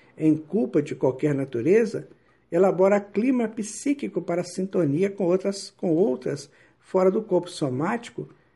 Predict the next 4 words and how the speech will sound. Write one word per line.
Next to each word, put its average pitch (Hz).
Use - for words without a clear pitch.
que 202
se 208
sentem 214
dilapidadas 175